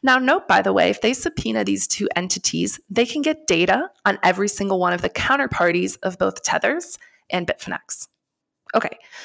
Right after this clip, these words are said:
so I just really want people to understand what the New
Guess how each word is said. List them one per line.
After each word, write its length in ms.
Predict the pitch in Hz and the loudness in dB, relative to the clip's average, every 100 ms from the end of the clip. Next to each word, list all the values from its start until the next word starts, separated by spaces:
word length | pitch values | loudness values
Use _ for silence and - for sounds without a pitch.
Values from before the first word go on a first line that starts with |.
| - - _ _ - | -20 -20 _ _ -6
so 180 | - 285 | 2 2
I 40 | |
just 220 | 311 - | 2 -4
really 320 | 254 294 330 | -4 0 0
want 260 | 320 233 214 | 2 2 0
people 200 | - 214 | 0 0
to 140 | 220 | 0
understand 680 | 190 190 196 - - 190 311 - _ _ _ - - - | 0 0 -2 0 0 0 -2 -8 _ _ _ -20 -10 2
what 240 | 226 285 | 4 4
the 60 | 339 | 2
New 220 | 339 | 0